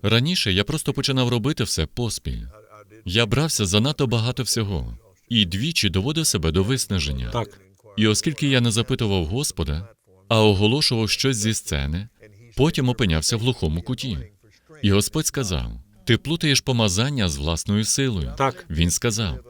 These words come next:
Speaker 1: «Я не призначив вам постійно вдень та вночі жити під цим помазанням.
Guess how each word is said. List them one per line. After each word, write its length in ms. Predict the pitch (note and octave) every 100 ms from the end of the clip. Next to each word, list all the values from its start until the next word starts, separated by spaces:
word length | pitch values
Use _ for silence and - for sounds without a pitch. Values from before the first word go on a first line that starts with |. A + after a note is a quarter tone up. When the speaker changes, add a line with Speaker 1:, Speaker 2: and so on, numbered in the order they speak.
| - - -
Speaker 1:
«Я 160 | E2+ G#2+
не 100 | B2+
призначив 540 | D3+ A#2+ B2+ E3 C#3
вам 100 | A2+
постійно 580 | A2 A2+ - C#3+ G#2+ D#2+
вдень 320 | C2+ G#2 D3
та 120 | D3
вночі 480 | C#3+ C#3+ - E2+ F#2 - _ - -
жити 360 | E2+ F2+ C#3 -
під 180 | - -
цим 140 | E2
помазанням. 680 | G#2+ A2 A2 B2 A#2 D2+ A#1